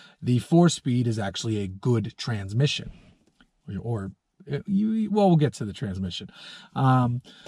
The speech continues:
now, up front, uh, the front suspension has been altered a bit to, I think it's called the Shelby drop. Uh, Ford Falcon, Ford Mustang fans will know what that is. We have the tires cambered out. It's, it's really tight up front.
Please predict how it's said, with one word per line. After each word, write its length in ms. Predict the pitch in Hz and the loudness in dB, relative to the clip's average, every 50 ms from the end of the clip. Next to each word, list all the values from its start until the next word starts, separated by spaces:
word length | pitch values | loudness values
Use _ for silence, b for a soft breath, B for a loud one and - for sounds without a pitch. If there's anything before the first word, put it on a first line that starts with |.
| B B B B B B B B - | B B B B B B B B 2
now, 340 | 143 156 156 156 147 147 - - | 4 6 6 6 6 4 4 2
up 120 | 175 170 | 0 0
front, 560 | - - - 185 180 185 190 180 - - - B B B - - _ _ - | 0 2 4 6 6 8 6 4 2 -4 -10 B B B -18 -20 _ _ -4
uh, 400 | - 151 147 143 139 139 139 135 | 0 2 2 4 4 2 2 2
the 180 | 123 139 135 127 | 2 2 2 2
front 240 | - - 170 151 | 4 4 4 4
suspension 540 | - 160 135 - - 175 170 160 147 170 170 | 4 0 -2 2 4 4 6 6 6 6 6
has 220 | 160 165 156 143 131 | 6 6 4 4 2
been 160 | 151 143 147 | 0 0 0
altered 400 | - 151 151 156 151 151 147 143 | 0 0 2 2 2 2 2 2
a 40 | 139 | 2
bit 400 | 117 147 151 151 147 - - - - - - _ _ - | 4 4 4 4 4 2 -4 -10 -16 -18 -20 _ _ -4
to, 380 | - 156 143 139 135 135 127 127 | 0 2 4 4 4 2 0 0
I 80 | 127 | 0
think 160 | 123 - 127 | 0 2 0
it's 100 | 143 - | 0 -2
called 200 | - 165 156 123 | 0 0 0 0
the 40 | 123 | 0
Shelby 380 | 110 - - 151 139 139 131 139 | 0 0 2 2 2 4 2 2
drop. 400 | 117 135 147 143 143 123 - - | 2 4 4 4 4 2 0 -2
Uh, 220 | 127 113 110 104 | -2 -2 -2 -4
Ford 280 | - - 156 143 131 113 | -2 0 0 0 2 2
Falcon, 360 | - 131 127 123 - 123 110 | 0 0 0 2 0 -2 -2
Ford 200 | - 135 123 117 | -2 -2 -2 -2
Mustang 380 | 117 120 117 - - 120 113 101 | 0 -2 -2 -2 -2 -4 -4 -2
fans 260 | - 123 120 113 107 | -2 0 0 0 0
will 80 | 110 | 0
know 120 | 117 117 113 | -2 -2 -2
what 140 | 110 107 92 | -2 -4 -4
that 180 | 117 107 107 | -4 -4 -2
is. 180 | 120 120 113 113 B B B B B B - | -2 -2 -2 -4 B B B B B B -4
We 180 | 120 113 110 | 0 0 0
have 280 | 107 107 120 117 110 101 | 0 0 -2 -2 -2 -4
the 80 | 117 | -6
tires 460 | 104 - - 151 143 143 143 139 127 - | -6 -2 0 2 2 2 2 0 0 -2
cambered 340 | - 147 131 123 113 135 | -2 -2 -2 -2 0 0
out. 340 | 156 180 185 185 185 175 185 | 2 4 4 4 4 2 0
It's, 220 | 143 127 117 - - | -2 -4 -4 -6 -6
it's 320 | - 127 - - - - - - | -8 -8 -8 -8 -12 -14 -6 0
really 300 | 147 156 151 139 123 113 | 2 4 4 4 2 0
tight 320 | - - 143 139 135 - | 0 0 0 0 0 -2
up 160 | 139 135 - | -2 -4 -6
front. 340 | - - 151 139 135 131 107 | -4 -2 0 2 2 0 -2